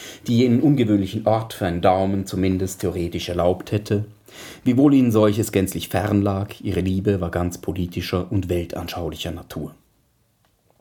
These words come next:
Kraft, der in den Fächern Volkswirtschaft, Philosophie und Germanistik eingeschrieben war, den man aber auch in Veranstaltungen der Historik, Soziologen und Politologen als engagierten Hörer antreffen konnte,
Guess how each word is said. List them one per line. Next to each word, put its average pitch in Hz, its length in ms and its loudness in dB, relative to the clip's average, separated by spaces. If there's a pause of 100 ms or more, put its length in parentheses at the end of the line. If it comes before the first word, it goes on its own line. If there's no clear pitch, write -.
(800)
Kraft, - 500 0
der 110 60 6
in 104 60 4
den 101 120 2
Fächern 113 340 0
Volkswirtschaft, 107 720 0
Philosophie 104 500 0
und 107 120 0
Germanistik 110 600 0
eingeschrieben 92 560 0
war, 107 240 6
den 104 140 2
man 101 100 4
aber 95 180 4
auch 92 140 2
in 101 120 0
Veranstaltungen 101 720 0
der 90 100 0
Historik, 107 560 -2
Soziologen 104 600 0
und 92 80 -4
Politologen 104 640 0
als 90 160 -4
engagierten 95 560 -2
Hörer 123 380 0
antreffen 87 500 -8
konnte, 101 480 -4